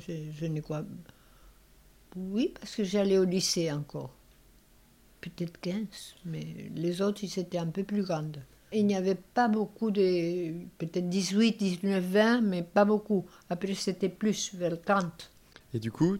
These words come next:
Speaker 2: tu, euh, tu pratiquais le tango à côté ?
Speaker 1: Bah, le tango, c'était comme boire de l'eau. Et j'y allais à la rue, j'y allais au carnaval.
Speaker 2: Ouais, ça se faisait... ça a toujours été là, en fait.
Speaker 1: Sans apprendre. Euh,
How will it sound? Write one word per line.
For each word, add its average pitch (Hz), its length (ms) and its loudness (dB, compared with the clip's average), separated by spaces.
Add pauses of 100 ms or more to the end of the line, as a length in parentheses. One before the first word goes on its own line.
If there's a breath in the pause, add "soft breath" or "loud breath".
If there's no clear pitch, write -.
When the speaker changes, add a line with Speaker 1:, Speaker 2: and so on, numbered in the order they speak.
Speaker 2:
tu, 113 320 0
euh, 107 260 4
tu - 140 -8
pratiquais 123 400 0
le 120 100 4
tango 113 220 4
à 117 40 6
côté ? 123 220 2 (600 loud breath)
Speaker 1:
Bah, 196 180 4
le 190 180 2
tango, 180 380 4
c'était 156 1000 0 (720)
comme 165 220 0
boire 170 220 4
de 175 80 4
l'eau. 190 380 4
Et 165 840 -4
j'y 180 120 0
allais 165 220 6
à 165 80 6
la 151 160 2
rue, 208 380 2
j'y 208 100 -2
allais 165 180 4
au 170 80 4
carnaval. 170 960 4
Speaker 2:
Ouais, 139 140 8
ça 135 140 -2
se - 80 -2
faisait... 113 360 6
ça - 140 4
a 117 40 8
toujours 131 220 4
été 127 160 8
là, 123 140 8
en 104 60 2
fait. - 260 -6 (1600 soft breath)
Speaker 1:
Sans - 580 2
apprendre. 226 720 6 (560)
Euh, 170 160 -6